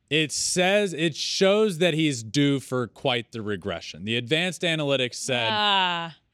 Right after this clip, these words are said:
Speaker 2: due, due for a regression?
Speaker 1: Yeah. Uh, wh-, what, the regression from one point seven, whatever. But compared to the other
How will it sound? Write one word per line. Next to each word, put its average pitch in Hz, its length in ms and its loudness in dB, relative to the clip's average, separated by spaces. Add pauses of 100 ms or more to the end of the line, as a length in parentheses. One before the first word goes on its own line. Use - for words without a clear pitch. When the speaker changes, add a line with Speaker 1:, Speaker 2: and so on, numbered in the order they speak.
(440)
Speaker 2:
due, 254 800 0 (240)
due 247 280 -6
for 277 220 -4
a 277 40 -6
regression? 254 680 -6
Speaker 1:
Yeah. 214 240 2 (480)
Uh, 170 160 0
wh-, 185 300 2
what, 190 180 4
the 147 320 -2
regression 185 500 2
from 160 180 0
one 160 260 2
point 147 340 -2
seven, 147 440 0
whatever. 131 540 0 (360)
But 202 400 2 (640)
compared 214 520 2
to 220 100 0
the 185 160 2
other 190 300 2